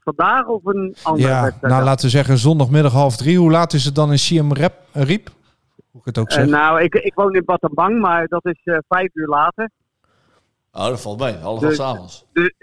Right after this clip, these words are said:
Speaker 1: nee, de half drie wedstrijden zijn perfect.
Speaker 3: Ja.
Speaker 2: Die zijn
Speaker 1: Alleen,
Speaker 2: mooi.
Speaker 1: het is, het is vaker het, eh, het Europese voetbal wat, eh,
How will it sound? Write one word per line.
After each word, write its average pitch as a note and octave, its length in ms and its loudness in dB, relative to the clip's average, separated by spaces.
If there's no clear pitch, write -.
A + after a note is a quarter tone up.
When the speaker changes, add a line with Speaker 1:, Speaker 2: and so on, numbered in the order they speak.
Speaker 1:
nee, G3+ 320 2
de E3+ 100 0
half E3+ 280 -2
drie G3 180 -2
wedstrijden E3+ 440 -2
zijn D3 200 -2
perfect. G#3 360 -4
Speaker 3:
Ja. F#3 400 -2
Speaker 2:
Die C3 120 -4
zijn D3+ 140 0
Speaker 1:
Alleen, D3+ 280 0
Speaker 2:
mooi. C#3+ 280 -2
Speaker 1:
het D#4+ 180 -6
is, F4+ 180 0
het - 160 -4
is F#3+ 140 2
vaker F#3 340 0
het, F3+ 140 0
eh, D#3 380 2
het D#3+ 140 -2
Europese F3+ 560 -2
voetbal E3+ 320 0
wat, D3+ 180 -2
eh, D3 280 0